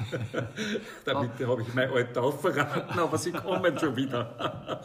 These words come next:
Speaker 1: <laughs> Oder sind noch immer da.
Speaker 2: Genau, zum Beispiel mit die, mit den Schallplatten, ne?
Speaker 1: Ja.
Speaker 2: Kommen sie wieder. Martin, was kannst du überhaupt nicht ausstehen?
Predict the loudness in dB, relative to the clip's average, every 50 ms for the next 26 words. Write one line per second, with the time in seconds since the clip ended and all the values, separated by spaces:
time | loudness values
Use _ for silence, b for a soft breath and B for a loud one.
0 | B -8 -4 -4 -2 -2 -2 -2 0 0 0 0 0 -2 0 0 0 -2 -2 -4
1 | -6 -6 -8 -8 -6 -6 -8 -8 -8 -8 -8 -6 -6 -6 -6 -8 -8 -8 -8 -10
2 | -12 -12 -12 -12 -12 -10 -10 -10 -12 -10 -10 -10 -10 -10 -10 -14 -14 -14 -14 -16
3 | -14 -14 -14 -16 -16 -14 -12 -10 -8 -8 -10 -10 -12 -12 -12 -12 -12 -12 -12 -14
4 | -14 -20 -20 _ B B B B B B B B B B B B B B B B
5 | B B _ -10 -8 -6 -6 -6 -4 -4 -6 -8 -8 -8 -6 -6 -6 -8 -10 -12
6 | -12 -8 -6 -4 -4 -4 -4 -6 -6 -6 -6 -10 -10 -12 -16 -16 -16 -16 -14 -16
7 | -16 -16 -16 -18 -16 -16 -16 -16 -16